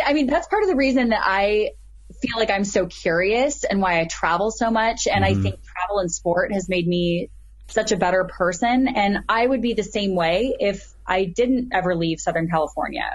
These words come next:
Speaker 1: or if I didn't
Speaker 2: Yeah.
Speaker 1: ever, you know, like, I would only know one way of doing things. And so seeing how different people compete, train, speak, hang out, um, you know, how, just how people live all over the world, I think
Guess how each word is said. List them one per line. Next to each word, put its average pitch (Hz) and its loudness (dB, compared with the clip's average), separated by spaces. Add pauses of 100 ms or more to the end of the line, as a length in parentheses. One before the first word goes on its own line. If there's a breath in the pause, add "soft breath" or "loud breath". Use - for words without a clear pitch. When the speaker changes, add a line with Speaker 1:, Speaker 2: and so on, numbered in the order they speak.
Speaker 1:
or 175 2
if 175 -6
I 180 2
didn't 196 -2
Speaker 2:
Yeah. 170 -2
Speaker 1:
ever, 160 0
you - -20
know, 208 -8
like, 220 0
I 220 0
would 226 2
only 220 0
know 202 2
one 190 0
way 175 4
of 170 -2
doing 254 2
things. 160 -4 (420 soft breath)
And 220 2
so 220 2
seeing - -4 (220)
how 190 2
different 214 -2
people 196 0 (280 soft breath)
compete, 208 -2
train, 175 0 (240)
speak, - -2
hang 214 2
out, 208 2 (200)
um, 190 2
you 247 2
know, 220 2 (100)
how, 226 -2 (200)
just 285 -2
how 349 0
people 240 2
live 202 2 (200)
all 208 4
over 214 2
the 185 2
world, 180 2
I 185 2
think 185 -2